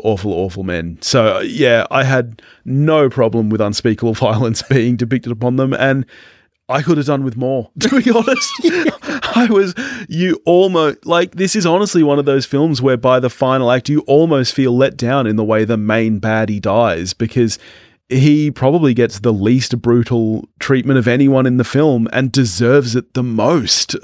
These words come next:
Speaker 1: <laughs>
Speaker 2: That's true.
Speaker 1: Yeah.
Speaker 2: Yeah, he does get quite a quick death.
Speaker 1: He does, yeah. And you, you almost lament that. <laughs> You're like,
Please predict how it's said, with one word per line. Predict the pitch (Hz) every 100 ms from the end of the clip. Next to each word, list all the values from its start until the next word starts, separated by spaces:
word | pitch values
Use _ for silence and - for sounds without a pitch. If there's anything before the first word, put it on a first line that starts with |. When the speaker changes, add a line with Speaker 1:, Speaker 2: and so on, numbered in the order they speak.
| 170
Speaker 1:
<laughs> | _ _ -
Speaker 2:
That's | - -
true. | - 147 165 131 - _ -
Speaker 1:
Yeah. | 135 147 165
Speaker 2:
Yeah, | 175
he | 139 170
does | 175 -
get | 156
quite | - 160 160
a | 147
quick | - - 151 - -
death. | 135 139 - - _ -
Speaker 1:
He | 170
does, | 151 147 165 87 - -
yeah. | 127 139 165 110 - _ _ _
And | 151 151 147
you, | 151 151 143 143 - - _ _ _ _ _
you | 143 139 151
almost | 147 160 190 127 110 - - - _
lament | 117 117 135 190
that. | 123 98
<laughs> | 214 - - -
You're | 453 415 220 -
like, | - - - 180 214 202 254 320 294